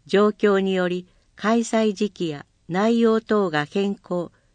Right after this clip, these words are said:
中止になる場合があります。最新情報は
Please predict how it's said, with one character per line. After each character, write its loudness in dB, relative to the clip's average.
中 0
止 -2
に 2
な 2
る -2
場 0
合 -2
が -2
あ -4
り -6
ま -6
す。 -20
最 -2
新 2
情 0
報 -4
は -12